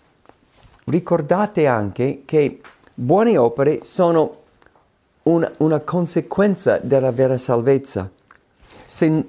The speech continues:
la vera, la, le opere non salvano, siamo salvati solo per fede. Ma la vera salvezza produce sempre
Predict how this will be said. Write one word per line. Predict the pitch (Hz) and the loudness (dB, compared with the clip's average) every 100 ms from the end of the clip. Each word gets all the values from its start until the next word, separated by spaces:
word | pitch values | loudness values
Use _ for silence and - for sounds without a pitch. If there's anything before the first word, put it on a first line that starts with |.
| - | -10
la | - 135 | -2 0
vera, | 139 196 185 - | 2 2 0 -2
la, | 131 139 - | -2 -2 -2
le | 127 147 | 0 2
opere | 170 240 151 127 | 4 2 -2 -2
non | 123 151 156 143 | 0 0 0 -2
salvano, | - 120 107 95 92 90 - _ _ _ _ _ - | -4 -4 -2 -4 -6 -8 -14 _ _ _ _ _ -4
siamo | 143 | -2
salvati | 135 131 127 127 117 | 0 0 -2 -4 -4
solo | - 117 | -2 0
per | 107 104 | -2 -6
fede. | - 104 95 92 - _ _ - _ | -4 -2 -2 -4 -8 _ _ -20 _
Ma | 127 160 | 0 2
la | 160 151 - - - | 2 0 -4 -18 -6
vera | 127 202 | 0 0
salvezza | 240 240 233 175 151 123 117 135 131 - _ | 0 0 -2 0 0 -2 -4 -6 -6 -10 _
produce | - 156 139 190 226 220 - 101 113 - _ | -2 -2 0 0 0 -2 -4 -4 -6 -12 _
sempre | - - 226 220 180 120 117 123 | -18 -4 -2 0 -4 -6 -4 -4